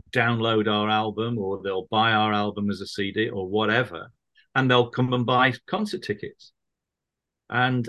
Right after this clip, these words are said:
and, and that's what it's all about. That's, that's how you make your living nowadays. You know, it's, it's, uh, it's, it's, it's, it's hard going. Uh, um, I, as I say, uh, the, the whole author thing is, is, is new to me.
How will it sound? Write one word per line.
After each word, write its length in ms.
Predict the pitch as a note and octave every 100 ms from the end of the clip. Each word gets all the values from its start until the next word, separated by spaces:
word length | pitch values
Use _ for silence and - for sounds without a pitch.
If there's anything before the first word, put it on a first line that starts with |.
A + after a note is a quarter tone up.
| -
and, 360 | B2+ C3 A#2+ -
and 180 | C3 C3+
that's 240 | D3 -
what 140 | C#3 C3
it's 140 | -
all 160 | D3 C#3+
about. 320 | C3 F#3+ A#2
That's, 340 | A#2+ - -
that's 340 | - A#2 - -
how 160 | A2+
you 180 | A2+ G#2+
make 180 | A2 B2+
your 100 | A2+
living 280 | D3 G3 C3+
nowadays. 580 | F#2+ F#2 F2 F2 E2 -
You 60 |
know, 260 | A2 F#2 C3+ -
it's, 200 | - G#2+
it's, 300 | G#2+ - A2
uh, 140 | G#2 - _ _ _ _ _ _ -
it's, 260 | A#2 - A#2+
it's, 320 | C2 - -
it's, 360 | - - - -
it's 240 | - B2+ -
hard 300 | A2+ A2+ G#2+
going. 400 | A2+ D3 G#2+ F#2
Uh, 180 | G2+ G#2+ -
um, 380 | G#2 G2+ G2+ - _ _ _ _ _ _ _ _ _ _ _ _ _
I, 320 | - - D#3 -
as 220 | C3+ A2
I 40 | A#2
say, 360 | - E3 E3
uh, 160 | C#3+ - -
the, 220 | - A2
the 160 | A2+ G#2
whole 460 | C3 C3+ A#2+ A#2+
author 220 | C3+ -
thing 280 | - F#2+ F2+
is, 220 | F#2 - -
is, 360 | G#2 F#2+ - -
is 200 | G#2 G#2
new 240 | G2+ A#2 C3
to 180 | -
me. 240 | F2+ -